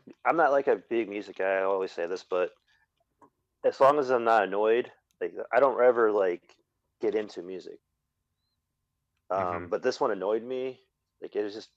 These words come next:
Speaker 1: just because it was repetitive and boring. I was like, "Come on." I'll, I'll give it a two.
Speaker 2: Yep.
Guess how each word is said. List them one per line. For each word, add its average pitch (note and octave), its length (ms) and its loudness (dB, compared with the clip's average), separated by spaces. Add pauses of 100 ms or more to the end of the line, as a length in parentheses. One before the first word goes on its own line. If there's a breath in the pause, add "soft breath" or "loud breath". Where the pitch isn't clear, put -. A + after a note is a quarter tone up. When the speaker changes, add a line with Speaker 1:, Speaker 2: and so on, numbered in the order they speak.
(120)
Speaker 1:
just C#3 140 -6
because D#3 360 2
it C#3+ 40 0
was A#2 80 -2
repetitive A2 440 0
and F#2+ 100 -12
boring. E2+ 420 -12 (960)
I G#2 40 -2
was G#2 100 -6
like, G2+ 180 -4
"Come B2+ 160 -8
on." - 80 -8 (2250)
I'll, G2+ 220 0
I'll B2 80 0
give A#2 120 2
it G2 40 0
a F2+ 40 -4 (120)
two. - 80 -14 (400)
Speaker 2:
Yep. G2 160 -6